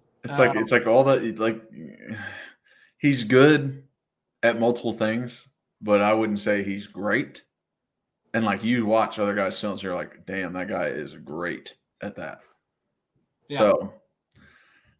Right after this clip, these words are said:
Speaker 1: I think it's just, I don't know.
Speaker 2: Don't hate
Speaker 1: <laughs> We'll
Speaker 2: us.
Speaker 1: just leave it at that.
Speaker 2: Hey, don't, don't, don't hate us. We're just trying to be, we're just trying to be honest, and we obviously hope that he comes and he's, you know, Marvin Harrison Junior. Uh,
Speaker 1: Exactly, balls out.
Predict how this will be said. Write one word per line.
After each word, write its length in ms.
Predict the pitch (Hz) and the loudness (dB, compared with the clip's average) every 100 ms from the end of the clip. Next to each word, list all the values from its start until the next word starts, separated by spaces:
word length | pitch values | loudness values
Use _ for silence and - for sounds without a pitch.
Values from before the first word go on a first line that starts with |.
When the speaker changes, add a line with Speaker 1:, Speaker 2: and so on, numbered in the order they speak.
| - | -14
Speaker 1:
I 60 | |
think 140 | 131 104 | -10 -10
it's 140 | - | -12
just, 340 | - - - _ _ _ _ _ - _ | -16 -18 -18 _ _ _ _ _ -20 _
I 60 | 90 | -12
don't 100 | 80 | -12
know. 160 | 64 - - _ _ - | -14 -18 -20 _ _ 2
Speaker 2:
Don't 260 | 139 - - | 6 6 6
hate 200 | 156 156 | 4 6
Speaker 1:
<laughs> 40 | |
We'll 120 | 156 | 8
Speaker 2:
us. 80 | 151 | 6
Speaker 1:
just 180 | - - | 4 2
leave 200 | 123 - | 2 2
it 80 | - | -2
at 100 | - | -2
that. 400 | - 117 - - | 0 -2 -6 -8
Speaker 2:
Hey, 280 | 196 185 170 | -6 -6 -4
don't, 260 | 208 214 180 | -4 -4 -4
don't, 240 | 202 220 | -6 -6
don't 180 | 202 214 | -6 -6
hate 220 | 202 196 | -6 -8
us. 200 | 185 180 | -10 -12
We're 140 | 175 175 | -12 -12
just 200 | 180 - | -10 -4
trying 240 | 185 185 | -4 -4
to 60 | 175 | -4
be, 240 | 180 175 | -4 -4
we're 160 | 170 170 | -4 -10
just 120 | 170 | -10
trying 200 | 185 175 | -6 -6
to 40 | |
be 120 | 170 170 | -6 0
honest, 580 | 165 170 165 156 - - | 2 2 0 -10 -16 -14
and 260 | 165 156 147 | -8 -8 -6
we 140 | 156 | 0
obviously 420 | 156 156 151 165 | 2 2 -2 -8
hope 180 | 151 151 | -6 -6
that 100 | 151 | -6
he 80 | 147 | -8
comes 400 | 156 156 151 143 | -4 -4 -4 -6
and 240 | 147 139 127 _ _ _ _ _ | -8 -8 -12 _ _ _ _ _
he's, 260 | 156 156 135 170 - | -4 -4 -4 -12 -6
you 120 | 151 | -4
know, 80 | 131 | 2
Marvin 340 | 151 160 151 | 6 6 6
Harrison 280 | 160 151 147 | 0 -2 -4
Junior. 380 | 143 143 120 110 _ - | -4 -4 -8 -16 _ -6
Uh, 40 | |
Speaker 1:
Exactly, 480 | 139 196 165 98 104 | 2 4 2 -2 -10
balls 380 | 101 110 110 104 | -4 0 0 -2
out. 300 | 87 - | -6 -10